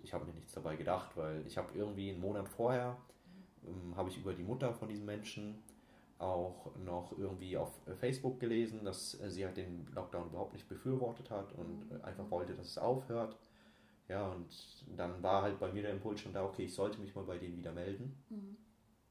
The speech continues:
Speaker 1: Und dann habe ich es aber nicht getan, weil ich einfach so
Speaker 2: Mhm.
Speaker 1: sehr in meinem Alltag oder auch in meinem Heilungsprozess mich befunden habe. Und dann habe ich halt dieses Buch in die Hand genommen und habe dann irgendwie ein Kapitel draus gelesen
Speaker 2: Mhm.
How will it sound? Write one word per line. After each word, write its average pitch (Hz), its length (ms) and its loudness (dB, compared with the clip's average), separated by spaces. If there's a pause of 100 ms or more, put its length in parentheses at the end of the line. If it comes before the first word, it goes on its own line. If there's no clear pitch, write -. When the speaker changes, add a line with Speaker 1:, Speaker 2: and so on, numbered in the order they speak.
(280)
Speaker 1:
Und 101 60 -6
dann 87 140 0
habe 98 100 0
ich 98 60 -2
es - 20 -6
aber 95 100 0
nicht 95 120 -8
getan, 101 360 0
weil 82 100 2
ich - 120 -4
einfach 90 200 -4
so 95 120 -4
Speaker 2:
Mhm. 92 40 -2
Speaker 1:
sehr 90 120 -2
in 87 60 -4
meinem 95 260 0
Alltag 87 420 0
oder 85 120 4
auch 85 80 0
in 90 80 -4
meinem 92 300 0 (280)
Heilungsprozess - 840 0
mich 73 180 -10
befunden 80 460 -2
habe. 82 360 0 (760)
Und 87 100 -6
dann 85 200 -6
habe 90 160 -2
ich 92 100 -8
halt 80 200 -4
dieses 78 200 -10
Buch - 240 -2
in 90 100 -4
die 78 120 -4
Hand 76 180 -6
genommen 82 360 -4
und 80 120 -8
habe 87 160 -4
dann 82 100 -6
irgendwie 87 220 -6
ein 80 40 -10
Kapitel - 380 -4
draus - 260 -2
gelesen 127 500 2 (160)
Speaker 2:
Mhm. 202 80 -12